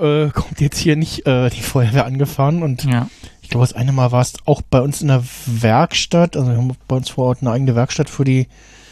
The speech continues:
Speaker 1: äh, Gabelstapler und sonstigen Flurförderzeuge. Da war irgendwie in der Werkstatt auch,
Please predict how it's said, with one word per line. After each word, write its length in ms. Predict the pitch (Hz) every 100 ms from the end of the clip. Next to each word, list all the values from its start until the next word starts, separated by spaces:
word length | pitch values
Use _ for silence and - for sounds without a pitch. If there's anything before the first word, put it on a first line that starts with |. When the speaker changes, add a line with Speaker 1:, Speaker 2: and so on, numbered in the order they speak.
| - - - - _ _ _ 151
Speaker 1:
äh, 500 | 143 135 135 131 127
Gabelstapler 720 | 127 143 160 156 143 147 147
und 160 | 147 131
sonstigen 340 | 139 - 156
Flurförderzeuge. 840 | - 160 160 151 - 156 156 175 - - - - _ _ _ _
Da 160 | - -
war 100 | 120
irgendwie 200 | 127 139
in 120 | 123
der 120 | 117
Werkstatt 320 | 113 113 - 127
auch, 300 | 123 -